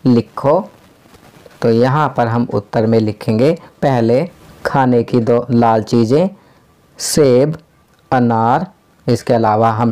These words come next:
टमाटर और भी चीज़ें लिख सकते हैं जो लाल रंग की होती हैं। अब हम खाने की दो पीली चीज़ें लिखेंगे, नींबू, केला,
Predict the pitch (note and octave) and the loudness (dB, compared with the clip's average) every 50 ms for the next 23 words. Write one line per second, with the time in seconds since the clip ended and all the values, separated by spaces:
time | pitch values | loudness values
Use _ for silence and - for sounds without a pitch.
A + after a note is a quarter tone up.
0 | A2 - A#2 A2+ A2 G#2+ G#2+ G#2+ G#2 - A#2+ A#2+ B2 A#2+ B2 - - - - - | -2 -2 -2 -2 0 0 -2 -2 -2 0 0 0 0 0 -2 -6 -14 -20 -20 -20
1 | - - - - D#3 D#3 D#3+ D#3+ D#3+ D#3+ - _ _ _ _ _ - B2 B2 A#2 | -20 -16 -4 0 2 4 4 4 2 -2 -8 _ _ _ _ _ -2 0 0 0
2 | - - B2 A2+ G#2+ A2 C3 E3 G#3 - - - A#2 A2+ G#2 - - A#2+ G#2 - | -2 -2 -2 0 0 0 0 0 -2 -2 -2 -2 0 0 -2 -2 -6 -6 -6 -4
3 | - - A#2 A2+ A2+ B2+ D#3+ G3 A#3 G#3 D3+ B2 A2+ B2 A#2+ B2+ D#3 F#3+ F3+ D3 | -2 -2 0 0 0 0 -2 -2 -4 -2 -2 0 2 2 2 2 0 0 0 0
4 | B2 B2 A2+ G#2+ G#2+ G#2+ A2 G#2+ G2+ - - A2+ A2 A2 A2+ G2 - - A#2+ A#2 | 2 2 2 0 0 -2 -2 -4 -4 -2 -2 0 2 2 0 0 0 0 0 0
5 | A#2+ C#3+ E3 G3 - - - - - - - - - - - - - - - - | 2 0 0 -2 -6 -12 -20 -20 -20 -20 -20 -20 -20 -20 -20 -20 -20 -20 -20 -18
6 | - - - - - - C#3 C3+ C3+ - - C3+ C#3+ D#3+ F3 - - - - C#3+ | -14 -14 -12 -8 -4 -2 -2 -2 -2 -2 -2 -2 -2 -2 -4 -8 -8 -4 -2 0
7 | D3 C#3+ C3 A#2+ A#2 - B2+ B2 B2+ A#2+ - _ - B2 A2+ A#2+ A#2+ D3+ F#3+ F#3 | 0 2 2 0 0 0 0 0 0 0 -4 _ -2 0 2 2 2 2 0 -2
8 | - - F3 D#3 D3 B2+ A#2+ A2+ - - A#2+ A2+ G#2+ A#2 A#2 A2+ A2+ A2 - - | 0 2 2 4 4 4 2 0 0 0 0 0 2 2 2 2 0 -2 -2 0
9 | B2+ B2 A#2+ C3 D#3 F3+ F3+ - _ _ - - - - - - - - _ - | 2 2 4 2 2 0 -2 -6 _ _ -20 -20 -20 -20 -20 -20 -20 -12 _ 0
10 | B2+ C3 C#3+ D3+ D3+ D3 C#3 A#2+ A2 A#2 A#2+ D#3 F#3 F#3 - _ _ _ _ _ | 2 4 4 4 4 4 2 2 2 2 2 2 0 -2 -6 _ _ _ _ _
11 | _ _ _ - - - D3+ C#3 B2+ A#2 A2+ A#2 A2 G#2 G#2 G#2+ | _ _ _ -8 -2 0 2 4 4 2 2 0 0 0 -2 -4